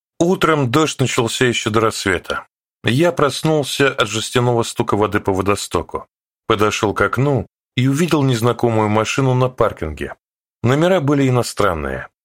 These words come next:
Вместо привычного "СА", обозначающего провинцию Салерно, перед цифрами стояли буквы "Джи Р".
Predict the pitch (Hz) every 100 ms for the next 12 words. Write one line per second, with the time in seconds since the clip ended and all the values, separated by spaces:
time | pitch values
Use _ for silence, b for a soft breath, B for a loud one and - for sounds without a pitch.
0 | _ _ - 110 127 127 - - 117 110
1 | 113 - 110 101 98 - 160 127 73 _
2 | _ - 113 104 117 110 - 113 98 107
3 | 98 104 104 101 95 104 - 110 101 87
4 | - 69 - _ _ - 120 117 - 190
5 | - 151 135 - 120 113 104 101 143 139
6 | 127 120 92 104 120 - 113 95 78 71
7 | -